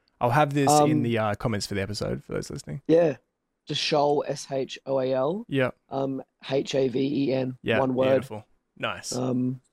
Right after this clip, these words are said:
Speaker 2: I'll, I'll, I'll link it to you, man, if that's
Speaker 1: Awesome.
Speaker 2: easier.
Speaker 1: Yeah, dude.
Speaker 2: Um,
Speaker 1: Very
Speaker 2: uh,
Speaker 1: keen to hear it.
Speaker 2: but, but in terms of right now,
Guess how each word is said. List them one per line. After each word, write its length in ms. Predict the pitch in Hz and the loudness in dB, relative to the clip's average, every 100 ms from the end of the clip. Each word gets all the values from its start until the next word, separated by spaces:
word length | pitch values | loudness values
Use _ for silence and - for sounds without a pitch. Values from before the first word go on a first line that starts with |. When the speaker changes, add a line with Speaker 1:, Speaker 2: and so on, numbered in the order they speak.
| - | 0
Speaker 2:
I'll, 300 | 147 156 151 | 4 6 6
I'll, 380 | - 160 151 131 | 6 4 4 0
I'll 260 | - 147 143 | 0 0 0
link 200 | 135 127 | -2 -4
it 80 | 139 | -8
to 100 | - | -4
you, 80 | 127 | -4
man, 280 | 123 131 139 - | -2 -6 -8 -8
if 80 | |
that's 180 | - 127 | -4 -2
Speaker 1:
Awesome. 100 | 117 | 0
Speaker 2:
easier. 300 | 123 135 135 - _ - | 2 2 2 -2 _ -6
Speaker 1:
Yeah, 200 | 117 110 | -2 0
dude. 220 | 107 107 | 0 0
Speaker 2:
Um, 380 | 127 131 131 131 _ _ _ - | 0 -2 -4 -6 _ _ _ 2
Speaker 1:
Very 200 | 143 143 | 6 6
Speaker 2:
uh, 120 | 143 | 6
Speaker 1:
keen 60 | 139 | 4
to 60 | 98 | -2
hear 120 | 98 | -4
it. 20 | |
Speaker 2:
but, 200 | 156 151 - _ _ _ _ _ | 0 -2 -4 _ _ _ _ _
but 180 | - 143 | -6 -2
in 80 | 160 | -2
terms 300 | 175 170 151 | 0 0 0
of 100 | 135 - | -6 -4
right 240 | 151 151 143 | 0 0 0
now, 400 | 143 170 247 | 0 0 -2